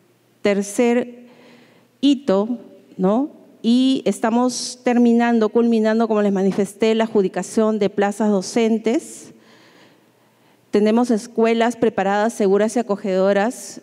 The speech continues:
mediante o-, operativos de seguridad. Eso lo hacemos articuladamente con la municipalidad y con todas las instituciones que nos apoyan para dar el buen inicio del año escolar.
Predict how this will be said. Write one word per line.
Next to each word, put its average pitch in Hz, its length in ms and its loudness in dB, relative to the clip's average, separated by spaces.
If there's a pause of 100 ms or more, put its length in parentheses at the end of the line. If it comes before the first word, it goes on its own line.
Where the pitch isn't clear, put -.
mediante 190 480 0
o-, 190 240 2
operativos 196 560 0
de 247 80 2
seguridad. 196 680 0 (420)
Eso 220 300 -2
lo 196 120 2
hacemos 202 420 0
articuladamente 196 920 0
con 190 120 0
la 185 120 0
municipalidad 180 840 -2 (300)
y 208 80 -8
con 190 240 -2
todas 220 420 0
las 208 200 -4
instituciones 202 840 -4 (240)
que 208 100 -2
nos 202 200 -2
apoyan 220 420 0
para 185 220 -2
dar 190 120 0
el 196 120 0
buen 196 180 0
inicio 190 320 -2
del 185 120 2
año 196 120 0
escolar. 202 500 -2